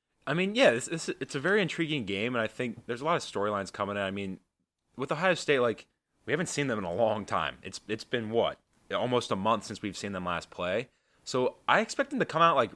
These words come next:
ready to go. I mean, they've had, for a month now, they've had to listen to this, one, they've had to listen to Michigan say that they're better than them, which is true. Michigan is better than them. Um, but, but, <clears throat> excuse me, two, they've had to kinda have this, they've had this, this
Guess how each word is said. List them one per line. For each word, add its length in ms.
ready 260
to 100
go. 300
I 60
mean, 100
they've 160
had, 180
for 120
a 20
month 240
now, 60
they've 120
had 120
to 80
listen 300
to 120
this, 480
one, 320
they've 120
had 100
to 60
listen 180
to 60
Michigan 280
say 140
that 80
they're 100
better 220
than 80
them, 120
which 140
is 100
true. 280
Michigan 260
is 60
better 160
than 80
them. 180
Um, 460
but, 140
but, 180
<clears throat> 0
excuse 540
me, 80
two, 220
they've 120
had 200
to 80
kinda 260
have 160
this, 320
they've 140
had 140
this, 280
this 300